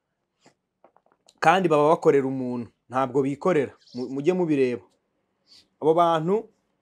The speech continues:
bamwe murabazi, abanyamakuru bamwe bavuyeyo, bari, barigaragaza,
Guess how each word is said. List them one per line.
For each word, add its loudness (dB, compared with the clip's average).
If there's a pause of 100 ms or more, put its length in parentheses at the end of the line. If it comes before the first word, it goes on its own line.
(640)
bamwe 0
murabazi, 0
abanyamakuru -6
bamwe -2
bavuyeyo, -2
bari, 0
barigaragaza, -2